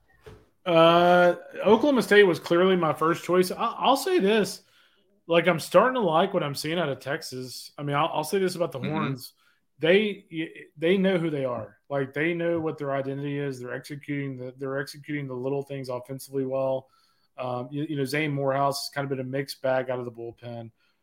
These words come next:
Speaker 1: but they're starting to kind of settle into some roles on the mound. And, you know, they could have very easily won all three games against Oklahoma State over the weekend.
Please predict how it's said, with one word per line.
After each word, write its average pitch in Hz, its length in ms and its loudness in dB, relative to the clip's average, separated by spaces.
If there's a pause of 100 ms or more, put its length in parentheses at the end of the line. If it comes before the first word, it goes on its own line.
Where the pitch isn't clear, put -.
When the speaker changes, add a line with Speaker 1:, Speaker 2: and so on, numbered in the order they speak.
(220)
Speaker 1:
but 143 300 4
they're 135 120 -2
starting 202 340 -2
to 214 40 -6
kind 240 140 0
of 196 60 -2
settle 185 400 4
into 175 120 -4
some 147 220 -8
roles 151 240 -2
on 147 60 -4
the 135 60 -4
mound. 135 420 -2
And, 127 220 -6
you 139 100 -6
know, 131 80 -4
they 175 100 0
could - 140 -10
have 175 140 -4
very 147 280 0
easily 143 480 -2 (520)
won 156 280 4
all 165 160 4
three 160 280 -4
games 147 280 -2
against 127 180 -10
Oklahoma 139 280 -8
State 165 220 -4
over 131 120 -4
the 110 60 -16
weekend. 104 340 -20